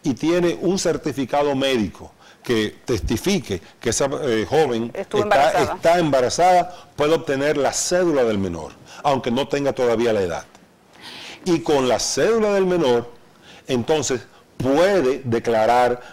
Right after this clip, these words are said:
Speaker 1: a su hijo. Y en base a esa resolución de la Junta y en base al trabajo conjunto entre Ministerio de la Presidencia, Junta, Servicio Nacional de Salud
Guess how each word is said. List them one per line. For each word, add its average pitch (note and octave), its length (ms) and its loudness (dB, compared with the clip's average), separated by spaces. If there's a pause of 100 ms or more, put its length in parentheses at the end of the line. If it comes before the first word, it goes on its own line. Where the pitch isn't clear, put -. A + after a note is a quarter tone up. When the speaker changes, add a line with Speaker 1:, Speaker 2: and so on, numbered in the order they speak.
Speaker 1:
a A#2 120 -2
su A#2 160 -2
hijo. F2 300 -2 (260)
Y B2 220 0
en A2+ 140 0
base G3 500 2
a A#2+ 200 2
esa E3+ 600 0 (180)
resolución C3+ 720 -2
de E3 100 0
la C#3+ 80 2
Junta A#2+ 400 -6 (280)
y B2 120 0
en A2 140 0
base C3+ 320 0
al B2 200 0
trabajo C#3+ 580 0 (100)
conjunto C#3 680 -2 (260)
entre A#2+ 500 -2 (240)
Ministerio G#2 460 -2
de C#3 80 4
la C#3+ 100 2
Presidencia, C#3 840 -2 (300)
Junta, D3 560 -2 (220)
Servicio A2+ 440 -2
Nacional C#3 420 -2
de C#3 80 0
Salud C3 440 0